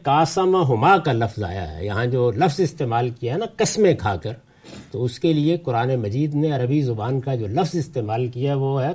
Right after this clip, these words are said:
قاسمہما۔ اقسمہ کے بجائے اس لفظ کا استعمال یہاں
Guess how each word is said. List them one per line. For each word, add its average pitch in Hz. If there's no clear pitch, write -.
قاسمہما۔ 123
اقسمہ 240
کے 226
بجائے 127
اس 143
لفظ 156
کا -
استعمال 151
یہاں 165